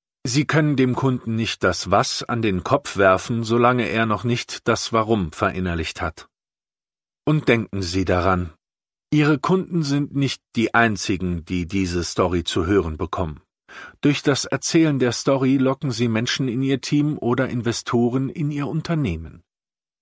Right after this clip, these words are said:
Ihr Vertreter packt sie in seine Verkaufsunterlagen und Sie packen sie in Ihre Vorstandspräsentation.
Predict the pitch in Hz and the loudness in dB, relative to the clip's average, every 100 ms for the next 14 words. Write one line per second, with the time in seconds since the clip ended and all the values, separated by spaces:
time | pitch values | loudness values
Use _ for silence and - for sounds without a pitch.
0 | _ _ _ 147 156 156 - 131 120 - | _ _ _ 0 2 0 0 2 2 2
1 | 151 - 156 - - 147 139 120 117 131 | -2 -2 -8 -4 -2 0 0 0 0 0
2 | - 135 - 131 - - 107 92 95 92 | -4 -2 0 0 0 -8 -8 -2 2 4
3 | 87 87 98 92 104 - 110 - 123 - | 4 2 -4 -6 -8 -4 -4 -2 -4 -2
4 | 156 143 147 170 - - - - 170 175 | -4 -2 0 0 -2 -14 -12 -2 -2 0
5 | - 123 127 147 - 92 - - 82 - | 0 0 0 -2 0 0 0 -2 -4 -4
6 | - 92 90 85 98 - 92 80 | -4 -2 -2 -4 -6 -2 -4 -4